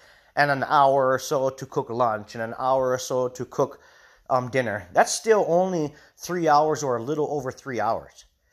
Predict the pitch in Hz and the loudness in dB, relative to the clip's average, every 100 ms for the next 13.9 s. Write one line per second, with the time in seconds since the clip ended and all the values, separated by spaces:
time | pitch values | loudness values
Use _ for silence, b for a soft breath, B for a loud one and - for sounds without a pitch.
0 | b - 185 175 226 - 196 202 190 180 | b -2 2 4 4 2 -2 0 -2 -4
1 | 147 147 123 120 131 156 151 - 139 - | -6 -6 -4 -2 2 2 0 -2 -4 -4
2 | - 160 151 - 131 120 110 151 185 - | -2 2 0 0 -8 -6 -2 -2 -2 -10
3 | b b b - 139 143 143 - 123 135 | b b b -2 -2 2 2 2 -6 -8
4 | 123 113 113 107 - - - _ _ _ | -6 -8 -8 -10 -14 -20 -20 _ _ _
5 | _ _ - 127 156 B B B 143 143 | _ _ 0 0 0 B B B -4 2
6 | 147 147 143 139 131 - 117 180 185 175 | 2 2 -2 -4 -10 -10 -8 -6 -4 -6
7 | - 165 165 139 139 - 85 - _ _ | -4 -6 -4 -6 -4 -6 -10 -16 _ _
8 | _ _ _ _ _ _ _ 143 135 160 | _ _ _ _ _ _ _ -2 2 2
9 | 143 170 165 175 208 165 147 - B B | 2 0 2 4 2 0 -4 -6 B B
10 | B - 160 175 165 165 190 175 139 143 | B 2 2 4 0 -4 -4 -4 -4 0
11 | 123 127 139 143 117 - 151 151 190 214 | 2 0 -2 -8 -12 -4 -4 -2 -6 -6
12 | 208 b b b 127 139 135 131 135 135 | -10 b b b -2 2 0 0 -2 -6
13 | - 135 113 - 165 185 208 220 | -6 -2 -2 -2 -6 -2 -2 -2